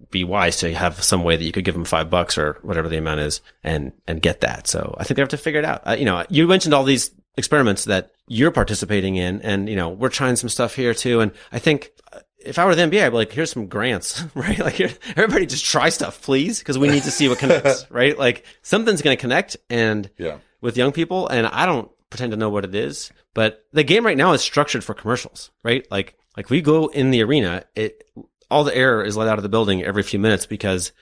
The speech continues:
Speaker 1: they need to stop everything for the commercials. And it's stupid, right? It, it makes a horrible experience for everyone, other than the fact that those commercials, I'm now using air quotes, pay all the bills. Like, they don't anymore.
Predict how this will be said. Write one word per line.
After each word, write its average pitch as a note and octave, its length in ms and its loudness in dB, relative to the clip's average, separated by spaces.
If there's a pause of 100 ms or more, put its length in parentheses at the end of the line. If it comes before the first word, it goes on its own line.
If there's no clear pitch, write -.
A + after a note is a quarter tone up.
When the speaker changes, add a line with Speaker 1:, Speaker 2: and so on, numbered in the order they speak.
(140)
Speaker 1:
they A#2+ 80 0
need A#2 140 4
to G2+ 60 -2
stop - 560 0
everything G#2+ 720 -2 (160)
for G2+ 460 0
the F#2 100 -4
commercials. G#2 560 -4 (240)
And C#3 100 4
it's C#3 100 2
stupid, - 380 -2 (180)
right? A#2+ 160 4
It, C#3+ 140 0
it B2+ 140 0
makes C#3 160 4
a C3+ 60 2
horrible B2 800 2
experience C3+ 460 -2
for - 120 -2
everyone, C3+ 460 0
other A#2+ 220 4
than A2+ 160 2
the G#2+ 40 0
fact G#2+ 260 -2
that - 260 -8
those G#2 160 0
commercials, G2+ 560 -4 (220)
I'm A2+ 120 2
now A#2 140 6
using G2+ 260 2
air G2 100 0
quotes, - 280 -8
pay G#2+ 320 0
all G2 100 4
the F2 80 -6
bills. F#2+ 380 -2
Like, G2 180 -12
they G#2 260 -2 (160)
don't A2+ 280 4
anymore. E2+ 520 -6